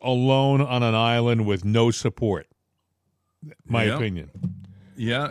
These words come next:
Speaker 2: you know, the other guy that's having a problem, believe it or not, and it's the big contender, uh, DeSantis.
Speaker 1: Oh, big time, yeah.
Speaker 2: Hey, he's, he's running into, uh, contribution problems. They,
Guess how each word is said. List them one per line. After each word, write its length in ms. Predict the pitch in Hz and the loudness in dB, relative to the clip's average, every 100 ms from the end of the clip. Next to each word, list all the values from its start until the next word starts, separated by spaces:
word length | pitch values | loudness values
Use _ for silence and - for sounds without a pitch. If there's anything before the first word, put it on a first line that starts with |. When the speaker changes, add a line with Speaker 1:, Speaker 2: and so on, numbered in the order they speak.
| - | -6
Speaker 2:
you 220 | 123 143 | -4 -2
know, 100 | 139 | -2
the 140 | 113 | -2
other 160 | 143 240 | -2 -4
guy 240 | 196 104 | -4 -4
that's 220 | 82 73 87 | -4 -10 -10
having 240 | 71 64 | -10 -12
a 40 | |
problem, 460 | 64 73 - 76 87 | -14 -14 -14 -12 -12
believe 200 | 76 78 | -10 -10
it 140 | 80 | -10
or 40 | 78 | -8
not, 260 | 95 110 92 | -6 -6 -8
and 100 | 90 | -10
it's 220 | 87 - | -12 -14
the 80 | - | -10
big 220 | 185 - | -10 -8
contender, 560 | 92 78 80 82 117 80 | -10 -8 -8 -8 -10 -12
uh, 120 | 76 | -12
DeSantis. 720 | 71 95 185 220 - - - | -12 -8 -4 -4 -8 -14 -4
Speaker 1:
Oh, 160 | 135 180 | 0 0
big 300 | 113 170 151 | 0 -2 0
time, 360 | 165 113 82 | -2 -2 -4
yeah. 240 | 98 165 117 - _ _ _ - | -6 -6 -6 -12 _ _ _ -12
Speaker 2:
Hey, 160 | 101 95 | -8 -6
he's, 300 | 120 165 123 | -6 -6 -6
he's 340 | 113 151 113 | -6 -6 -6
running 300 | 147 139 120 | -4 -4 -4
into, 520 | 113 101 107 101 98 | -6 -6 -4 -4 -2
uh, 120 | 98 90 | -4 -4
contribution 640 | 117 104 87 95 101 92 | -4 -6 -6 -8 -8 -8
problems. 340 | 85 87 87 | -6 -6 -6
They, 120 | 80 | -6